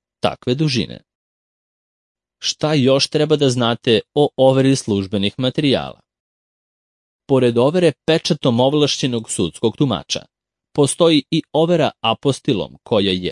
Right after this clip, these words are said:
uvedena nakon što je stotinak država hiljadu devetsto šezdeset prve godine u Hagu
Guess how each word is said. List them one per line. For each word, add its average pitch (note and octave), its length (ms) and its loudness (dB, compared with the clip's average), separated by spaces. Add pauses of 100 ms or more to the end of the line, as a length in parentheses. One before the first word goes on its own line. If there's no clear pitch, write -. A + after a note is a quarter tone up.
(100)
uvedena B2 600 -4
nakon C3 480 -4
što - 200 -6
je C3+ 120 -2
stotinak D#3+ 600 -2
država B2+ 500 0
hiljadu A2 380 -4
devetsto C3 500 -4
šezdeset E2+ 640 -10
prve B2+ 260 0
godine G#2 420 -2
u - 60 -20
Hagu C3+ 480 0